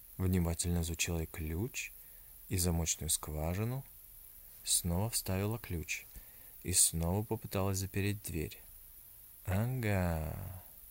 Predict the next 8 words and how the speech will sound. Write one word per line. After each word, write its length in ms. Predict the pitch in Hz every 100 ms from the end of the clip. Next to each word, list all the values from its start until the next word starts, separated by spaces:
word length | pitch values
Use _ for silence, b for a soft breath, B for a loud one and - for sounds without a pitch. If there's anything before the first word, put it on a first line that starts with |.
| - -
запереть-то 920 | 90 85 90 95 151 - - - 156
на 120 | 135
этот 260 | 123 127
раз 240 | 117 117 -
удалось, 640 | 117 131 127 82 - - B B B B B B -
но 220 | 87 85
преодолевая 800 | - 87 85 87 87 87 92 98
сопротивление, 1080 | - - - 95 - 107 95 80 80 - 95